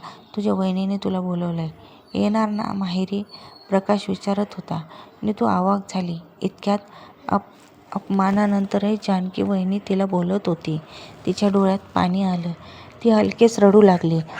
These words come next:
आणि अलगद म्हणाली, "हो दादा, मी नक्की येईन." दुसऱ्या दिवशी सकाळीच प्रकाशने तुला घ्यायला आला. त्याला पाहून नितू धावत त्याच्या गळ्यात पडली. माहेरी पोचल्यावरही नितू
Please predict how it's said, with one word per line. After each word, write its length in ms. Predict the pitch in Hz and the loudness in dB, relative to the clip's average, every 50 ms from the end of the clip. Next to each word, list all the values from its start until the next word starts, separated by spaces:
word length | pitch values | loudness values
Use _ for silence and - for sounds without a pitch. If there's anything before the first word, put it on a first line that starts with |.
| - - - - | -16 -16 -2 2
आणि 260 | 190 185 180 175 175 - | 4 6 6 6 4 4
अलगद 400 | - 180 190 190 196 214 220 - | 4 4 6 8 6 6 6 6
म्हणाली, 320 | 190 185 175 180 170 170 175 | 4 4 4 4 4 2 4
"हो 160 | 180 214 214 | 4 4 6
दादा, 360 | 208 214 196 185 - 180 160 - - - - - - - - | 6 6 4 6 4 2 0 0 -6 -12 -14 -14 -14 -2 2
मी 80 | 220 220 | 4 6
नक्की 340 | 220 208 202 - - 220 | 6 6 4 2 0 0
येईन." 240 | 220 214 202 190 175 | 2 2 2 0 2
दुसऱ्या 360 | 180 190 185 - - 208 214 | 0 0 0 0 0 0 2
दिवशी 240 | 214 202 202 - - | 2 2 2 0 -2
सकाळीच 460 | - - 196 190 - 214 208 226 220 | 0 0 0 2 4 4 4 4 2
प्रकाशने 520 | - - 208 202 - 202 208 - - 190 196 | 2 0 0 2 4 2 2 2 0 -2 -2
तुला 260 | 190 - 196 202 202 | -2 0 2 2 2
घ्यायला 380 | 190 190 185 180 180 180 190 196 | 2 2 0 2 2 2 2 2
आला. 360 | 190 180 170 160 156 151 170 - - - - - - - - - - - - | 2 2 2 0 0 -2 -4 -6 -12 -14 -16 -16 -16 -16 -16 -16 -16 0 2
त्याला 240 | 196 185 185 190 190 - - - - - - - - | 4 6 6 4 2 0 -6 -10 -14 -14 -4 0 2
पाहून 320 | 196 190 196 202 208 202 | 4 4 4 4 2 2
नितू 320 | 202 196 185 - 196 202 - - - - - - 196 | 0 0 -2 -2 -2 -2 -2 -4 -6 -8 -8 -2 0
धावत 240 | 202 196 196 208 220 214 - | 2 4 4 4 2 0 0
त्याच्या 260 | 202 202 196 - 202 | -2 0 0 0 -2
गळ्यात 280 | 196 - 180 175 190 - - - - 170 | 0 0 0 0 0 0 -2 -8 -4 -2
पडली. 260 | 170 160 160 160 165 165 - - - - - - - - | -2 0 0 0 -2 -2 -6 -12 -14 -14 -16 -16 -12 -6
माहेरी 420 | - 170 170 170 175 180 185 208 214 | -2 0 2 2 2 2 2 0 -2
पोचल्यावरही 1040 | - - 208 185 185 190 - - 208 202 196 196 202 196 196 202 202 202 214 220 | -2 -2 -2 -2 -2 -2 -4 -4 -2 -2 0 2 2 0 2 2 0 0 0 0
नितू 360 | 220 208 196 190 - - 220 | 0 -2 -4 -4 -6 -10 -12